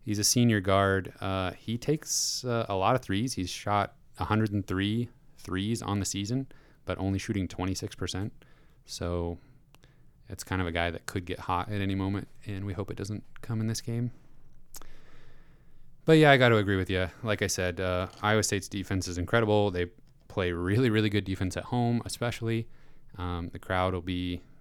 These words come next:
all in on this one. I hope Missouri scores at least fifty points. <laughs> Uh, after that, Missouri plays Florida. So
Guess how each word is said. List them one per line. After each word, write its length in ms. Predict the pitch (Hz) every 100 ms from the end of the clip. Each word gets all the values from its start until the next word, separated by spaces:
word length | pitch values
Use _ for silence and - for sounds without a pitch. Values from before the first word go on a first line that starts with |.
| - -
all 180 | 95 95
in 160 | 95 95
on 140 | 95
this 200 | 95 -
one. 300 | 98 95 95 - - - - - - - - _ _ -
I 420 | 90 90 90 90 -
hope 280 | 95 92 98
Missouri 400 | 90 87 87 87
scores 320 | - 87 85
at 120 | -
least 160 | 85 -
fifty 240 | 87 87
points. 400 | - 90 - - - - - - - - - - _ - - - - _ - -
<laughs> 100 | - - - - - - - _ - - - - - - - - - -
Uh, 320 | 101 101 101 -
after 260 | 110 - 113
that, 260 | 117 117
Missouri 720 | 107 104 95 104 110 110 110
plays 1600 | 110 - - 104 104 80 85 95 110 123 135 143 147 135 - - - -
Florida. 480 | - 95 123 73 - - - - - - - - - - - - - -
So 600 | - - 95 92 90 90